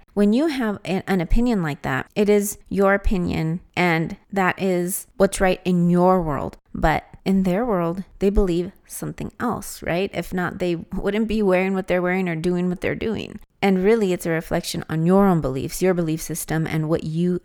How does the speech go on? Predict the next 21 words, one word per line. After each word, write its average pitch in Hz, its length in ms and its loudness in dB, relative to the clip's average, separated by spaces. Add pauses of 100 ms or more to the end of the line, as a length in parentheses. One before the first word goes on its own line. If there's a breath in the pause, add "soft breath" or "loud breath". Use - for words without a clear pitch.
think 156 440 -6
your 156 380 -4
opinion. 165 640 -4 (100)
So 196 540 0
if - 180 -8
you 190 80 -4
feel 196 160 0
the 190 120 0
need 190 360 -2 (120)
to 175 400 -2
say 175 340 -2
something 151 680 -6
or 139 240 -6
do 160 300 -4
something 165 760 -4 (140)
toward 202 360 2
this 190 180 -4
person 170 640 -2 (180)
that 165 220 -4
is 156 340 -4 (120)
somehow 185 880 0